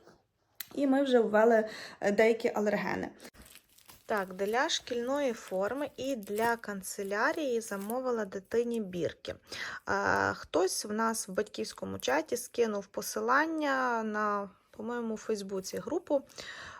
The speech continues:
е, ось такого магазину, такої друкарні, яка займається, власне, виготовленням ось таких бірок. Я взяла окремо, це звичайні такі, бачите,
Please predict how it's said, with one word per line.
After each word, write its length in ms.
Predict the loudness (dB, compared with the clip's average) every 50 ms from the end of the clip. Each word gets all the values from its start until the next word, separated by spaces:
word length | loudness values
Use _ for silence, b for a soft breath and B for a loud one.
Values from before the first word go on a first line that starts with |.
| B B
е, 120 | -2 -2 0 2
ось 180 | 2 2 2
такого 460 | 0 -4 -4 0 0 0 0 0 -2 -2
магазину, 540 | -2 -2 -2 -2 0 0 2 2 2 2
такої 280 | -2 -2 -2 -2 -2 0
друкарні, 520 | -2 -4 -4 -2 0 0 0 0 -2 -4
яка 240 | -4 -2 0 0 0
займається, 500 | 0 0 -2 0 0 -2 -2 -4 -4 -4
власне, 320 | -2 -2 -2 -2 -4 -6 -6
виготовленням 540 | -6 -6 -6 -6 -6 -6 -6 -6 -8 -8 -6
ось 140 | -8 -8 -6
таких 340 | -8 -10 -8 -8 -8 -8
бірок. 460 | -6 -6 -6 -6 -6 -6 -8 -6 0 2
Я 140 | 4 4
взяла 440 | 2 2 2 0 2 2 2 0 -2 -4
окремо, 520 | -6 -4 -2 0 0 0 0 -2 -4 -6
це 240 | -4 -2 0 0 0
звичайні 640 | 0 -2 -4 -4 -2 0 0 0 0 -2 -2 -4 -6
такі, 280 | -8 -10 -12 -12 -8
бачите, 480 | -6 -6 -4 -6 -6 -6 -6 -6 -6